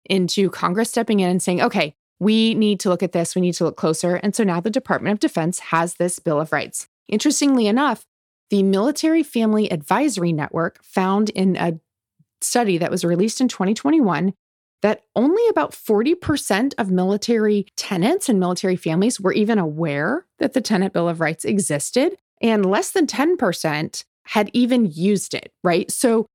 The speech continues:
this is really important that this was created to help protect these families,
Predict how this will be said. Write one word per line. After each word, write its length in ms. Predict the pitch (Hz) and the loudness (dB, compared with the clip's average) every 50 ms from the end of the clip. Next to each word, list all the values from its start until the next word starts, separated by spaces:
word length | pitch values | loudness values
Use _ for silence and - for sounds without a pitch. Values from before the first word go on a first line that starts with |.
| _ _ - | _ _ -6
this 140 | 208 - | -4 0
is 160 | 440 480 381 196 | 0 0 0 2
really 260 | 160 190 214 226 233 | 2 2 2 2 2
important 600 | 214 185 - - 262 277 - 190 185 170 165 160 | 2 0 0 -2 -2 -2 -2 -2 -2 -2 -2 0
that 300 | - 170 165 165 160 160 - _ _ _ - | 0 0 2 2 0 -2 -4 _ _ _ -4
this 160 | 254 - - | -2 0 0
was 120 | 349 339 | -2 -2
created 540 | - - - 190 185 202 277 277 233 170 - | -2 -2 0 2 2 2 2 2 0 -2 -2
to 80 | - 185 | -4 -6
help 220 | 165 196 - - | -6 -6 -6 -4
protect 380 | - 190 - - 165 - - - | -6 -6 -4 -4 -6 -6 -6 -8
these 220 | 151 151 - - | -8 -6 -4 0
families, 560 | - 277 339 302 208 175 170 175 185 180 - | 0 2 2 2 2 0 0 0 0 -2 -2